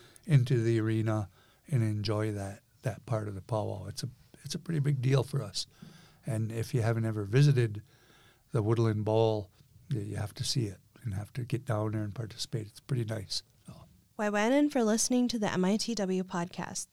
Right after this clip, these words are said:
Speaker 2: The M I T W podcast will be uploaded monthly to keep you up to date with information from the Menominee Tribe and tribal departments. You can subscribe to the M I T W podcast on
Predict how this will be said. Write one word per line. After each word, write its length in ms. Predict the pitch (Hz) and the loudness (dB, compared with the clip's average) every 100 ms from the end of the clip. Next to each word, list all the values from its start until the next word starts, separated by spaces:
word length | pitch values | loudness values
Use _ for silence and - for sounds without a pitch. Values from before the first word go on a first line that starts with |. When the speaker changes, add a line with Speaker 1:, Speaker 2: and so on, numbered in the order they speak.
| - | -8
Speaker 2:
The 100 | - | -2
M 140 | 202 | 0
I 80 | 233 | 2
T 160 | 247 247 | 0 0
W 260 | 208 196 | 0 0
podcast 600 | 196 175 185 - 196 190 | -2 -4 -4 -4 -4 -4
will 100 | 190 | -4
be 120 | 185 185 | -2 -2
uploaded 500 | 190 - 196 196 190 | -4 -2 -2 0 2
monthly 500 | 180 185 185 135 180 - - - | 2 2 -2 -8 -10 -16 -20 -14
to 100 | - | -12
keep 240 | - 254 269 | -6 -4 0
you 80 | 254 | 0
up 140 | 226 | 0
to 120 | - | -2
date 280 | 202 185 - | -2 -2 -2
with 120 | 190 | -4
information 720 | 208 214 240 196 190 - 202 | -2 -2 0 2 2 2 0
from 220 | 185 190 | 0 0
the 80 | 185 | 2
Menominee 400 | 185 175 180 214 | 2 2 4 2
Tribe 400 | 220 190 175 180 - | 2 0 0 -2 0
and 160 | 185 | 0
tribal 300 | 180 175 175 | 0 -2 -2
departments. 640 | 175 - 175 - 165 - - _ _ - - - - | -4 -4 -4 -4 -10 -12 -18 _ _ -20 -20 -16 -8
You 120 | 226 | -2
can 160 | 233 | 0
subscribe 480 | 226 226 - 208 226 | 0 -2 2 4 4
to 100 | 262 | 2
the 160 | 294 - | 2 4
M 100 | 208 | 4
I 120 | 220 | 4
T 160 | 220 240 | 2 2
W 300 | 196 196 202 | 2 2 0
podcast 640 | 196 175 185 190 190 - | -2 -2 -2 -2 -2 0
on 140 | 180 | 0